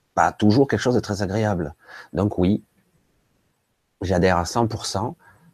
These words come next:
L'impression d'être dans un champ d'expérience, complètement d'accord. Pour moi. Voilà. Ce n'est que mon avis. Voilà, Angélique nous, nous, euh, nous dit aussi qu'elle a les mêmes ressentis que moi.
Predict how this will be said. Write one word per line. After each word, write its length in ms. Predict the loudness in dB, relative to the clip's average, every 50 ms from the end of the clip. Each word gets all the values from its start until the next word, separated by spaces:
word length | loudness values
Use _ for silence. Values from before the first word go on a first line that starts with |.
| _ _ _ _ _ _ _ _ _ _ _ -2
L'impression 640 | 2 4 6 6 6 6 4 0 0 2 2 4 4 6
d'être 300 | 6 4 2 2 0 0
dans 240 | 2 0 0 -2
un 80 | -2 -4
champ 180 | -2 -2 -2 -2
d'expérience, 720 | -2 -2 -4 -4 -6 -4 -2 -2 -2 -4 -4 -6 -10 -18 _ _ _ _ _ _ _ _ _ _ _
complètement 480 | -4 -4 -2 -2 -2 -4 -2 -2 0 0
d'accord. 400 | 0 -2 -4 -6 -8 -8 -10 -10 -16 _ _ _ _ _ _ _ _ _
Pour 140 | -2 0 0
moi. 240 | 2 0 -2 -2 _ _ _ _ _ _ _ _ _ -16
Voilà. 260 | -14 -12 -12 -14 -16 _ _ _ _ _ _
Ce 140 | -12 -6 -4
n'est 120 | -4 -4
que 80 | -2 -2
mon 160 | -2 0 0
avis. 240 | -2 -2 -4 -8 -12 _ _ _ _ _ _ _ _ _ _ _ _ _ _ _ _ _ _ _ _ -6
Voilà, 400 | -2 0 2 2 0 0 -4 -8 -14 _ _ -12
Angélique 560 | -8 -6 -4 0 2 4 4 4 2 2 -2
nous, 340 | -6 -8 -8 -8 -10 -12 -16 -20 _ _ _ _ _ _ _ -12
nous, 300 | -10 -10 -10 -12 -14 -12 -10
euh, 100 | -10 -10 -10 -8
nous 200 | -8 -4 -4 -2
dit 160 | 0 0 2
aussi 420 | 2 0 0 -2 0 0 0 0
qu'elle 360 | -2 -4 -4 -4 -2 -2 -2 0
a 60 | 0
les 100 | 2 2
mêmes 200 | 4 4 4 4
ressentis 500 | 4 2 -2 -4 -4 -6 -6 -8 -10 -10
que 100 | -6 -4
moi. 280 | -2 0 0 -2 -4